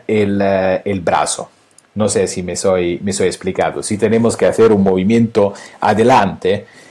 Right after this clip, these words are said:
muchos pacientes, cuando nosotros lo ayudamos a hacer el movimiento, se van moviendo toda la espalda de esta manera, pero así no estamos trabajando sobre el control del sosteño del tronco. Así que el paciente debe aprender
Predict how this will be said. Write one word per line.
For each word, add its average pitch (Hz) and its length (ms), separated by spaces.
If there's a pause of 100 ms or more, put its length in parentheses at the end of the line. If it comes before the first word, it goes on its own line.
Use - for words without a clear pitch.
(140)
muchos 151 340
pacientes, 127 640
cuando 101 320
nosotros 131 480
lo 113 80
ayudamos 113 460
a 101 40
hacer 123 180
el 113 60
movimiento, 160 640 (220)
se - 160
van 139 180
moviendo 135 720 (120)
toda 123 380
la 87 100
espalda 92 440
de 87 100
esta 92 220
manera, 87 420
pero 127 420
así 113 560 (880)
no 101 120
estamos 135 540 (500)
trabajando 107 720
sobre 95 380
el 90 140
control 101 640
del 92 220
sosteño 90 680
del 78 200
tronco. 76 400
Así - 200
que - 80
el - 80
paciente 175 420
debe 95 180
aprender 135 720